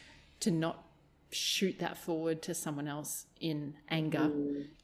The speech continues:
Speaker 1: in pain. Like, sure, a lot of men have hurt us, but if we're using our pain to try and hurt them back, then we're stuck at that wounded level. If we can instead open wide and reveal that we're in a lot of pain and we're carrying a lot of pain,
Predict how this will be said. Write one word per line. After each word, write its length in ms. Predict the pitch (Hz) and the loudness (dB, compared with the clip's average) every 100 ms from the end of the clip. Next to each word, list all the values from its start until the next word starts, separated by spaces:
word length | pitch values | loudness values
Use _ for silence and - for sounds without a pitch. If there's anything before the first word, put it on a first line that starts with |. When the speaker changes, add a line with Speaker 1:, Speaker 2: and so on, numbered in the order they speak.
| - | 0
Speaker 1:
in 200 | 160 160 | 0 0
pain. 640 | - - 170 156 160 165 165 - - | -2 0 2 2 0 -2 -6 -8 -2
Like, 200 | 170 - - - - | -2 -2 -18 -12 -2
sure, 320 | - 202 143 | 2 4 4
a 60 | 175 | 2
lot 180 | 165 170 | 2 2
of 80 | |
men 180 | 170 170 | 2 0
have 160 | 160 156 | -2 -6
hurt 260 | - 151 | -2 -2
us, 200 | 156 - - | -2 -4 -4
but 100 | - | -4
if 180 | 170 | -2
we're 260 | - 165 175 - - | 0 2 2 -2 -8
using 420 | 165 170 175 151 | -2 0 2 0
our 100 | 151 | -2
pain 260 | 151 180 160 | -2 -2 -2
to 80 | 165 | -4
try 200 | - 160 | -4 -2
and 100 | 156 | -2
hurt 160 | 165 | -2
them 100 | 160 | -4
back, 300 | 160 170 - | -2 -2 -4
then 120 | 175 151 | -6 -6
we're 80 | |
stuck 320 | 151 - 160 - | -6 -6 -6 -6
at 80 | - | -8
that 140 | - | -6
wounded 320 | 156 160 160 | -4 -2 -2
level. 340 | 160 165 151 151 - - - - | -2 -4 -4 -8 -14 -20 -14 -8
If 140 | 175 | 0
we 100 | 180 | 0
can 140 | 175 175 | 2 0
instead 320 | 170 180 170 | 2 0 0
open 320 | 170 165 156 | -2 -2 -2
wide 320 | 151 156 175 170 | 0 2 2 2
and 160 | 156 | 0
reveal 320 | 160 143 185 165 | 0 2 4 4
that 120 | 165 | 2
we're 140 | 170 | 0
in 100 | 170 | 0
a 80 | 160 | -2
lot 400 | 156 165 170 175 | -2 -2 0 -2
of 140 | 170 | -4
pain 300 | - 170 170 | -6 -2 0
and 100 | 156 | 2
we're 80 | 151 | 0
carrying 460 | 160 - 175 180 185 | -4 -4 0 2 2
a 20 | |
lot 180 | 170 170 | 0 -2
of 120 | 170 | -4
pain, 440 | - 156 151 143 | -8 -4 -2 -2